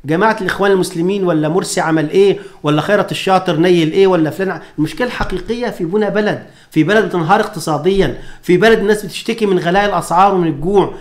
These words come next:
في مشاكل حقيقية مع ال-، ال-، الصهاينة. أنت قعدت حسني مبارك والخارجية المصرية والدولة المصرية قعدت تلف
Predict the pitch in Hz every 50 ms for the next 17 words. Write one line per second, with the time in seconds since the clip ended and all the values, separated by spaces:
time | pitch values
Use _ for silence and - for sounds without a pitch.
0 | - - - _ - 214 233 233 226 202 - - 247 240 233 233 - - - 175
1 | - 180 170 - - 226 240 240 226 208 190 190 214 233 233 220 202 170 160 156
2 | 151 151 151 147 147 147 143 139 143 160 160 147 147 160 160 151 139 - - 165
3 | 160 180 233 262 233 190 196 220 226 220 - 202 170 170 214 254 254 - - -
4 | - _ _ _ _ _ _ _ _ _ _ _ _ _ - - - - - -
5 | - - 196 196 196 - 202 180 165 156 190 202 196 185 - 170 160 151 - 160
6 | 147 151 190 202 190 180 156 - - 180 190 185 170 156 147 147 196 202 190 185
7 | 170 160 - - 180 196 196 202 202 170 - - - - - - - 208 226 226
8 | 202 185 - - 208 208 220 269 277 269 - - - - -